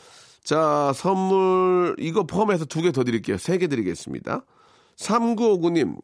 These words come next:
저희 신랑이 경찰인데 처음으로 진급했습니다. 아이고, 축하드리겠습니다.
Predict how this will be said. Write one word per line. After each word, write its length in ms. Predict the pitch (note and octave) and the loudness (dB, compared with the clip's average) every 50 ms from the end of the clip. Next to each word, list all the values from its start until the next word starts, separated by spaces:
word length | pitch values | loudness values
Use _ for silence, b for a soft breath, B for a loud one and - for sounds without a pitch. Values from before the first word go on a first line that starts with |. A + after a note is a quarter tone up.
| _ - - | _ -18 -8
저희 220 | - - F3 F#3+ F#3 | -2 0 0 0 0
신랑이 440 | E3+ - A3 A3 G#3+ G#3+ G3+ G3 D3+ | 0 -2 -2 0 0 2 0 0 0
경찰인데 540 | - C#3+ D3 C#3+ - D#3 D#3+ D3 C#3+ D#3 | 0 -2 0 0 0 0 0 0 0 -2
처음으로 400 | D3 - - G3 G#3 G3+ G#3 F#3+ | -4 -2 -2 -2 0 2 2 0
진급했습니다. 680 | D#3 - - A#2+ C3 C3+ A#2+ A#2+ G2+ - - F#2 D#2+ - - | 0 -2 -4 -4 -2 0 0 -2 -2 -2 -6 -6 -4 -2 -2
아이고, 240 | A2+ C#3+ E3+ - D3+ | -2 -2 -2 -4 -8
축하드리겠습니다. 760 | - - - D#3 C3 A#2 F2+ F#2 - - D#2+ D#2+ D2 - | -8 -6 -6 -6 -4 -4 -4 -6 -6 -6 -8 -8 -8 -10